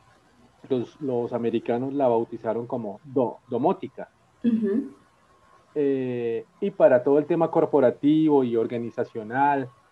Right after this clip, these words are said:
Speaker 1: entonces se conoce como inmótica. Entonces,
Speaker 2: Inmótica.
Speaker 1: domótica enfocado al tema residencial e inmótica enfocado al tema corporativo.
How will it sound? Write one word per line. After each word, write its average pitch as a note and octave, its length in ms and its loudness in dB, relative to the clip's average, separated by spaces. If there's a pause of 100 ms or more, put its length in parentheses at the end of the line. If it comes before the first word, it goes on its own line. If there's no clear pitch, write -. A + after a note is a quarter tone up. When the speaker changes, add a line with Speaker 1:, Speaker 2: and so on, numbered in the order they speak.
(360)
Speaker 1:
entonces C3+ 420 -6
se D#3 140 -2
conoce C3 480 -4
como A#2+ 420 -4
inmótica. B2 680 -2 (800)
Entonces, G#3+ 260 -2
Speaker 2:
Inmótica. F#3 220 0
Speaker 1:
domótica F3+ 960 0
enfocado B2+ 600 -4
al C3 120 -4
tema C3+ 240 -2
residencial C#3+ 720 0
e B2 240 -2
inmótica E3 800 -2
enfocado G#2+ 580 -6
al G#2 100 -6
tema G#2+ 320 -10
corporativo. A2 840 -2